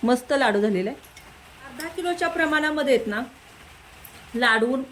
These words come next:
वळवून झालेले आहेत. आणि ना, एक वळ लाडू आहे ना, तुम्हाला दाखवते, खूप छान झालाय लाडू. आणि यामध्ये आपण काळे मनुके घातले होते ना,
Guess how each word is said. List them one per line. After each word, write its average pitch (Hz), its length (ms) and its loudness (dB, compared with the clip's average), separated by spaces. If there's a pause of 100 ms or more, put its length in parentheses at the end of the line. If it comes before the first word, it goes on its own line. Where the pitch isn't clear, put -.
(400)
वळवून 254 400 4
झालेले 233 340 4
आहेत. 233 60 -4 (560)
आणि 254 220 4
ना, 254 160 2 (100)
एक 233 200 0
वळ 247 120 2
लाडू 226 240 4
आहे 226 100 2
ना, 202 60 0
तुम्हाला 196 320 -4
दाखवते, 165 480 -4 (3750)
खूप 269 260 0
छान 247 180 4
झालाय 247 260 2
लाडू. 190 240 2 (1900)
आणि 247 180 8
यामध्ये 320 360 4
आपण 294 260 4
काळे 294 320 4
मनुके 302 400 4
घातले 311 240 0
होते 254 160 0
ना, 202 140 0